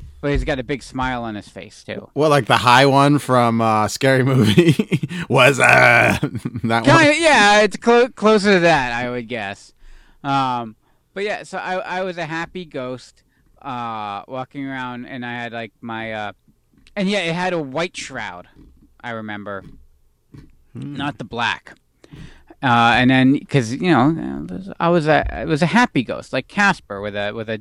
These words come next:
Speaker 1: double-sided axe that I'd walk around with, um, wearing that. So that's why I wanted to say I might have had this before, unless maybe, yeah, I was thirteen.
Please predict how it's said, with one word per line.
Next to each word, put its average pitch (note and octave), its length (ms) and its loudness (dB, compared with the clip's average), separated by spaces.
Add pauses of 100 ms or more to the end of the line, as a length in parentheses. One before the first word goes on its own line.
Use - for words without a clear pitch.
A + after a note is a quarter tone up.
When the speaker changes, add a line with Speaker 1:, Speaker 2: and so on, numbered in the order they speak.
(160)
Speaker 1:
double-sided B2+ 640 -6
axe A#2 420 -6
that G#2+ 140 -10
I'd G#2 160 -10
walk G#2 260 -8
around G#2 340 -10
with, F#2 300 -16 (720)
um, - 340 -20 (1000)
wearing C3+ 260 -16
that. B2+ 200 -14
So F3 100 -10
that's A#3+ 180 -8
why D#4+ 120 -2
I - 20 -2
wanted C4+ 220 -2
to A#3 60 -8
say A3+ 160 -8
I D3+ 100 -8
might E3+ 220 -8
have E3+ 120 -10
had E3+ 200 -8
this D#3+ 120 -16
before, E3+ 640 -4 (1400)
unless B3+ 380 -2
maybe, A#3 300 -2
yeah, G#3+ 260 -10
I G#3+ 40 -10
was G#3 140 -14 (140)
thirteen. F#3 880 -8